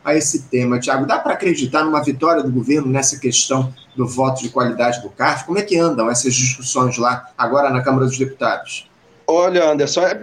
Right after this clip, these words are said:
Speaker 2: é difícil, a gente só pode acreditar, porque, é, caso isso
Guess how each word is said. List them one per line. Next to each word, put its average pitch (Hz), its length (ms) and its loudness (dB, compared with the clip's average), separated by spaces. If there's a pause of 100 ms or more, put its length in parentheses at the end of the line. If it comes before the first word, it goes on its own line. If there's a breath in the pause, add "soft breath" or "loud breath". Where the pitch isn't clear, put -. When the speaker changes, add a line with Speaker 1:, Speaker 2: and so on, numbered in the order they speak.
(120)
Speaker 2:
é 269 60 2
difícil, 330 380 0
a 320 60 4
gente 403 180 2
só - 160 2
pode 247 260 0
acreditar, 262 500 0
porque, 170 680 2
é, 147 1120 4 (100)
caso 196 520 0 (420)
isso 165 240 2